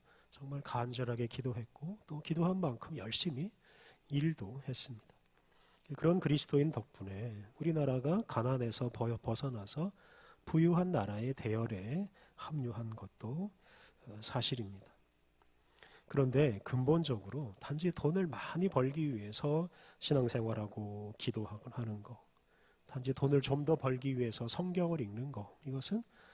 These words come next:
본질적으로, 어, 잘못된 일입니다. 이렇게 우리 그리스도인들마저도 생명보다 돈을 더 소중하게 여기는 사람들이 있다 보니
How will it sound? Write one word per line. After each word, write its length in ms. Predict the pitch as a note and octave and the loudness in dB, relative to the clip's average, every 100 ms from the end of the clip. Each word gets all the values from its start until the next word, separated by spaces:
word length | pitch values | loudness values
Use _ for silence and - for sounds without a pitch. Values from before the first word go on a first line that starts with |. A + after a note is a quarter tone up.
| - - - | -20 -20 -8
본질적으로, 960 | - A2 G#2+ - G2 - G2+ B2+ G#3 F3+ | -6 -2 -2 -4 -8 -8 -6 -4 -4 -6
어, 160 | F#2+ G2+ | -10 -6
잘못된 720 | - G#2+ A2 B2+ - B2 F3 | -4 -2 0 -2 -2 -2 -2
일입니다. 420 | A2+ - - - - _ _ _ _ _ _ _ _ _ _ _ _ _ _ - - - - - - - | -4 -10 -20 -20 -20 _ _ _ _ _ _ _ _ _ _ _ _ _ _ -20 -20 -20 -16 -14 -14 -2
이렇게 240 | B2+ A#2+ C3 | 0 4 4
우리 160 | B2+ | 4
그리스도인들마저도 1400 | C3 - C3 - D3 C#3+ C#3+ D#3+ D#3 G#2 B2 A#2 G2 G2+ G#3 | 2 2 4 6 6 6 6 6 4 2 0 0 -2 0 0
생명보다 720 | - F3+ F#3+ G3+ G3 G3 G#3+ | 0 0 0 0 0 2 0
돈을 500 | - C3 D3+ G3 G#3 | 4 4 6 6 4
더 400 | - B2+ D3 E3 | 2 2 4 4
소중하게 680 | D#3+ E3+ D3+ D3 B2+ C3 B2 | 4 2 2 2 4 4 2
여기는 440 | G2 F#2+ B2+ C#3 | 0 -2 -2 0
사람들이 1080 | C3+ A#2 G#2+ G2+ G#2+ A#2 - - G#2 D#3 A3+ - _ - - _ | -2 -4 -6 -6 -8 -10 -14 -10 -2 0 -2 -6 _ -20 -20 _
있다 280 | A#2+ - B2 | -8 -2 -4
보니 480 | G2+ F#2+ A#2 A2 | -4 -6 -4 -4